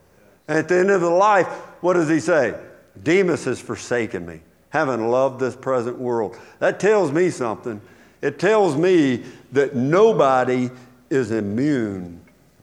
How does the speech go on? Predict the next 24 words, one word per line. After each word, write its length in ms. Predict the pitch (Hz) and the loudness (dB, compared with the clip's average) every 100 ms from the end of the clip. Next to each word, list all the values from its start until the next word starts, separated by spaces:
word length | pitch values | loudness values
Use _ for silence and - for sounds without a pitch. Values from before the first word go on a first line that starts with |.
| _ _ | _ _
from 220 | - 101 | -14 -12
failing. 460 | 87 113 101 85 82 - _ _ _ _ _ _ _ _ - | -4 -4 -2 -6 -18 -20 _ _ _ _ _ _ _ _ -10
And 120 | 113 | -6
the 60 | 120 | 0
minute 400 | 160 233 240 202 | 4 6 4 4
we 140 | 190 | 0
think 320 | - 202 185 | 2 0 0
we 200 | 170 165 | 0 0
aren't, 420 | 143 165 185 180 | 0 0 -2 -4
that's 160 | 127 123 | -8 -6
when 180 | 139 120 | -6 -4
we're 120 | 117 | -4
most 260 | 123 120 120 | -4 -6 -4
likely 400 | 117 104 110 95 | -6 -6 -8 -8
to 80 | |
fail. 420 | 87 - 101 95 85 _ _ _ _ _ _ _ _ _ _ _ _ - | -12 -16 -18 -18 -20 _ _ _ _ _ _ _ _ _ _ _ _ -6
And 100 | 135 | -2
the 100 | 143 | 0
third 360 | 170 214 220 | 2 6 6
lesson 420 | 180 170 147 165 160 | 6 4 2 0 -2
I 80 | |
learned 520 | 147 147 151 151 143 143 - - _ _ | -2 -2 -2 -2 -2 -6 -20 -20 _ _
from 280 | 127 113 | -6 -4
Demas, 540 | 120 139 156 151 143 | 0 0 2 -2 -4